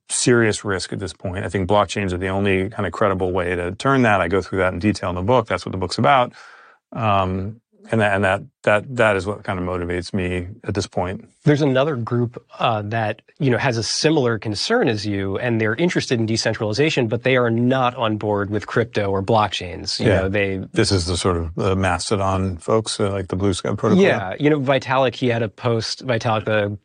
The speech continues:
Speaker 2: creator of
Speaker 1: Mm.
Speaker 2: Ethereum, he had a post earlier this year, um, called Make Ethereum Cyph-, uh, Cypherpunk Again. And, uh, I wrote down a quote that he said. He said, "There's a large ideological rift where significant parts of the non-blockchain decentralization community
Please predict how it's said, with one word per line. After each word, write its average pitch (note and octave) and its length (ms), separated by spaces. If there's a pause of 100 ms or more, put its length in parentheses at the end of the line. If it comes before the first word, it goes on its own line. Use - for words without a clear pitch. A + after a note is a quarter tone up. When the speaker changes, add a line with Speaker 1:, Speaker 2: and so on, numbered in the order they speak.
(100)
Speaker 2:
creator G#2 460
of G2 140
Speaker 1:
Mm. A2 100
Speaker 2:
Ethereum, C3 500
he G#2+ 140
had G#2+ 100
a G2 60
post G#2+ 480
earlier A2 280
this G2+ 240
year, G#2 520
um, G2 400 (480)
called G#2 280
Make A#2 240
Ethereum G#2+ 400
Cyph-, G#2+ 320 (100)
uh, G2 180
Cypherpunk A2+ 540
Again. G2 320 (260)
And, G#2 300
uh, G2+ 60
I G2+ 200
wrote B2 160
down A2+ 140
a G2 60
quote A2 260
that G2+ 100
he G2 60
said. G2 220
He G2+ 40
said, G#2+ 240 (300)
"There's C3 160
a C3 60
large D3 340
ideological A#2+ 640
rift B2+ 360
where A2+ 120
significant C3 540
parts A2 400
of G#2+ 260
the G#2 140
non-blockchain A2 800
decentralization G#2+ 880
community G2+ 560